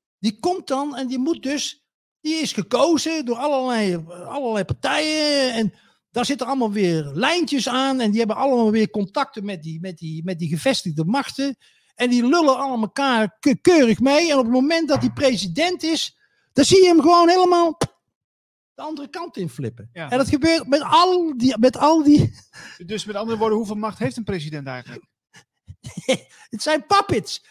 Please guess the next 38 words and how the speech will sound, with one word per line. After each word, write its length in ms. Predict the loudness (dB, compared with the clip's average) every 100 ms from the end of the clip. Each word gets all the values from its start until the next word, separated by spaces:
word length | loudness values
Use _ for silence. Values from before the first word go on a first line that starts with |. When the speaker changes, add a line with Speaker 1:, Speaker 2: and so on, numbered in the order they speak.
| _ _
Speaker 1:
Dus, 300 | -4 -2 -2 -12 _ -8
dus, 280 | -6 -4
eh, 580 | -2 -2 -2 -2 -2 -4
eh, 80 | -6 -12 _
wat, 240 | -2 0 -4 0
wat 220 | 0 0
wil 200 | -4 -2
nou 280 | -2 -2 -4
een, 140 | -6
een, 280 | -8 -10 -8
wat 160 | -8 -6
wil 180 | -6 -4
nou 200 | -4 -4
het 120 | -2
militaire 600 | -2 0 -2 0 -2 -2
complex? 540 | -4 -2 -2 -2 -4
Ja, 320 | -2 -2 0
elke, 520 | -2 -2 -2 -2 -4 -2
elke 420 | -2 -2 -2 -2
vijftien 380 | 0 0 0 2
jaar 260 | 4 4
een 80 | 4
oorlog 380 | 6 4 4 0
en 80 | -2
nou 260 | -2 0
in 80 | -2
Oekraïne, 720 | -4 -2 -2 0 0 2 2
huppakee, 520 | 2 -2 -6 -2 -2 0
lekker. 380 | -2 -4 -10 -14 _ _ 0
Wat 200 | 0 0
wil, 280 | -4 -4 -2
wat 220 | -2 -2
wil 240 | -2 -2
de 140 | 0 0
medische, 760 | 2 2 2 0 0 0 0 -2
de 100 | -4
Big 240 | -4 -4
Pharma? 580 | -4 -2 0 0 -2